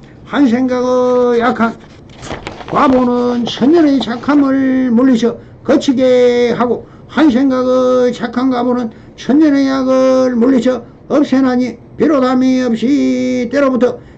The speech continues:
미래 생각의 착함을 보신이라 이름하느니라. 법신을 쫓아 생각함이 곧 화신이고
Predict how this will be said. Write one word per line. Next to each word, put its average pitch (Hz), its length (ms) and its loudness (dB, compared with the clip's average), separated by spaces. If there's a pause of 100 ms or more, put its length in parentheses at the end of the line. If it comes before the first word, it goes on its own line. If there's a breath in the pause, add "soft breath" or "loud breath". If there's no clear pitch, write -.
(120 loud breath)
미래 262 760 2
생각의 254 760 0
착함을 240 480 0 (260 loud breath)
보신이라 269 1000 0
이름하느니라. 247 1080 -2 (600 loud breath)
법신을 262 460 0
쫓아 247 760 -4
생각함이 240 560 -2 (180)
곧 - 240 -6 (140)
화신이고 240 640 -2